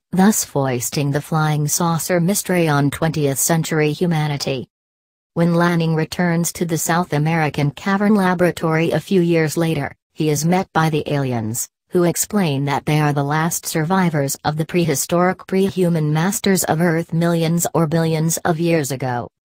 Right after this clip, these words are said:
who destroyed their civilization in an atomic war.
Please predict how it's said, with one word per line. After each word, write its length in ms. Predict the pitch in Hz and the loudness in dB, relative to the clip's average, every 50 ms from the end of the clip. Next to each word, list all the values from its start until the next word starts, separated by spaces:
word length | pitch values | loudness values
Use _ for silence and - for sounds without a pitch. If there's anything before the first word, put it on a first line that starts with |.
| _ | _
who 160 | _ - 196 175 | _ 0 0 2
destroyed 600 | 175 175 - - - - 175 170 175 175 170 165 | 2 0 0 0 0 0 2 2 2 2 2 0
their 200 | 170 165 165 170 | 0 0 0 0
civilization 840 | - - 170 160 165 160 151 143 151 160 160 156 - - 190 185 | 0 0 0 0 0 0 0 0 0 0 0 0 0 0 -2 0
in 140 | - 147 160 | 0 0 0
an 100 | 156 147 | 2 0
atomic 540 | 135 127 - - 185 180 165 143 135 - 151 | 0 -4 -4 -2 0 0 2 0 0 -2 -2
war. 360 | 156 170 165 156 135 131 | -2 0 0 -2 -2 -4